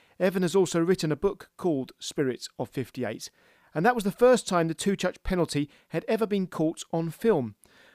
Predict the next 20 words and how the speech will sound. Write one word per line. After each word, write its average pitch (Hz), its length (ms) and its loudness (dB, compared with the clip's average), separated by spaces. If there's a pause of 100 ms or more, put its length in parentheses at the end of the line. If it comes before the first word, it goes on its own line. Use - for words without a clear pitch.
(140)
Unfortunately, 190 720 0
the 185 160 0
confused 190 680 -2
referee 160 540 0
disallowed 185 500 0
the 165 60 -4
goal 131 340 4
on 127 60 0
the 127 80 -2
night. 135 240 0
The 156 80 -2
Northern 170 260 4
Ireland 160 260 0
manager 208 320 0
at 151 100 0
the 147 60 -4
time 143 360 0 (240)
was 175 120 -2
Peter 156 320 -2
Doherty, 196 520 2